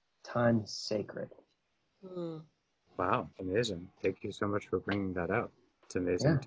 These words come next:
Speaker 3: to see things in that light for me too.
Speaker 1: Yeah.
Speaker 2: So
Speaker 1: So
Speaker 2: what,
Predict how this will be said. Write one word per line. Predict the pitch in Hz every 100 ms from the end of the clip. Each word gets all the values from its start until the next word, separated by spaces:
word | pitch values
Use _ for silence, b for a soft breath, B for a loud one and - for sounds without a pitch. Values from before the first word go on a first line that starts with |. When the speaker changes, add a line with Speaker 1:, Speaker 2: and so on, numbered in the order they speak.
| 87
Speaker 3:
to | - -
see | - 104
things | 107 85
in | 82
that | 80
light | 90 85 -
for | 95
me | 104 -
too. | 95 92 - _ _ _ _ _
Speaker 1:
Yeah. | 160 151 - - _ _ _ _ _ _ _ _ _ - _
Speaker 2:
So | - 208
Speaker 1:
So | 120 117
Speaker 2:
what, | - -